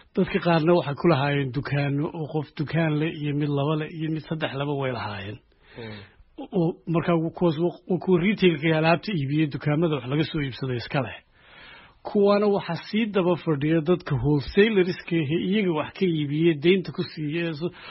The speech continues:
Speaker 1: soddon casho iyo wax la mida gudahood lacagta ay ugu soo celiyaan. Marka markii ninkii dukaanka lahaa dukaanku gubto, dee wholesalerkii deynka ku lahaana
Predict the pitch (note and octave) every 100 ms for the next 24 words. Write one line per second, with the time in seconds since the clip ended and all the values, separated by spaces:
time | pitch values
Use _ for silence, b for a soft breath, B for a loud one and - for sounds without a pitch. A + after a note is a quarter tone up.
0 | B - G3 F3 D#3 D3+ E3+ F3+ E3+ E3+
1 | D3 D#3 D#3+ E3 E3 C#3+ E3 D#3+ E3 D3+
2 | B B B - D3 E3 E3 D3 D#3+ -
3 | D#3 C3+ D#3 C#3+ G#2 - B B B B
4 | - F3 E3 F#3 F#3 G3 F3+ F#3 E3 G3+
5 | D#3 D#3 D3+ C#3+ D3+ G3+ E3+ D3 D3 C#3
6 | F#3+ D#3+ F3 D#3 E3 C3 F#3+ G3+ D3+ -
7 | F3+ F3 F#3 G3+ G3+ D3+ C#3 F#3 B2+ A#2+
8 | A#2+